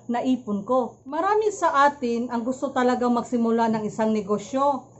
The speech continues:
pero hindi makapag-start kasi natatakot silang mabigo.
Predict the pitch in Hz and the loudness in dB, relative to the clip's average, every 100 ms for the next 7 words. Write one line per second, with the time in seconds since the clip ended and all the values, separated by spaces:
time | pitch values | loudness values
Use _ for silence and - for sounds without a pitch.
0 | - - - 311 330 285 262 254 254 285 | -20 -20 2 6 6 6 4 4 4 4
1 | 311 320 349 392 381 - 262 254 262 339 | 2 0 -2 -4 -4 0 2 2 0 -6
2 | 339 277 262 262 262 254 254 - 254 262 | -4 -4 -2 -2 -2 0 0 0 -4 -2
3 | 254 254 247 214 214 202 254 - | 0 2 0 0 -2 0 0 -2